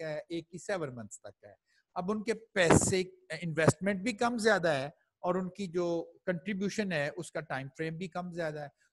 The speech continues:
तो आप रेशो की मदद से उनका कंपैरिजन कर लें, उनकी investment की वर्थ का। अगर वो ड-, ट्वाइस, double, double उनकी investment है किसी भी, किसी भी person की, तो आप उसको profit में भी double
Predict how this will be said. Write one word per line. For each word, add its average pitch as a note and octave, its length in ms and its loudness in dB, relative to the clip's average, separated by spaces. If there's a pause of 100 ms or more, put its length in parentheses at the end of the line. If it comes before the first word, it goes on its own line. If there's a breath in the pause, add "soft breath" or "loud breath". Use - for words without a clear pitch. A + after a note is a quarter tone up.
(140)
तो F#3+ 260 -6
आप E3+ 280 -2
रेशो G3 360 0
की C#4 140 -4
मदद F#3+ 280 -2
से - 200 -2
उनका F3 260 -2
कंपैरिजन D#3 560 -2 (100)
कर D3+ 120 0
लें, E3 160 0
उनकी E3 200 -6
investment D3 540 -6
की - 100 -12
वर्थ B2+ 200 -8
का। - 320 -18 (320 soft breath)
अगर E3+ 200 2
वो G#3 120 6
ड-, - 320 -4
ट्वाइस, - 920 6
double, E3+ 420 0 (140)
double D#3 320 4
उनकी G3+ 540 -6
investment F#3 640 -6
है G3+ 340 -4
किसी D3 220 -12
भी, F#3 160 -8 (120)
किसी E3+ 220 -8
भी E3+ 140 -8
person F#3 420 -8
की, F#3 280 -10 (380 soft breath)
तो E3 60 10
आप D#3+ 220 12
उसको E3+ 260 2
profit D3 540 2
में D3+ 80 0
भी D#3 120 0
double E3 500 2